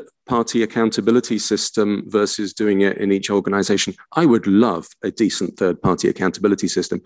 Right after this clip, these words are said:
but we have been talking about it for years. So we're getting on with it in the meantime. If someone wants to come up with this and fund it, great. We'll jump at the opportunity to not have to do our own data collection all the time.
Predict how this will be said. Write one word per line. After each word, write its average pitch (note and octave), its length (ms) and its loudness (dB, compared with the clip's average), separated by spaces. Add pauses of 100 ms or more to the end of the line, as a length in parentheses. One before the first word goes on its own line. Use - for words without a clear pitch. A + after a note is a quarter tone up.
(220)
but C3 80 4
we D#3+ 160 4
have C3+ 180 -2
been B2+ 180 6
talking A#2+ 360 2
about G2+ 280 -2
it - 200 -2
for A2 340 0
years. F2+ 720 0 (220)
So A2+ 180 2
we're A#2 160 4
getting B2+ 240 4
on A2+ 140 4
with G2 100 6
it F#2+ 80 2
in G2 120 -4
the G2 40 0
meantime. F#2 600 -2
If G#2+ 100 -2
someone D3+ 260 4
wants D3 200 2
to B2+ 60 -4
come B2+ 140 2
up B2+ 100 2
with B2+ 100 -4
this A#2 200 -2
and A2+ 140 -4
fund A2+ 240 0
it, G#2+ 160 0 (160)
great. G#2 560 -2 (340)
We'll A2 200 4
jump B2 340 2
at G#2+ 140 -2
the A2 80 2
opportunity G2+ 640 0
to A2+ 100 -4
not G#2 280 2
have G2 160 -4
to A2 80 -4
do G2 180 4
our F#2 140 4
own F#2+ 120 0
data A2+ 260 0
collection F#2 400 -6
all F#2 80 -4
the F#2 80 -6
time. - 400 -8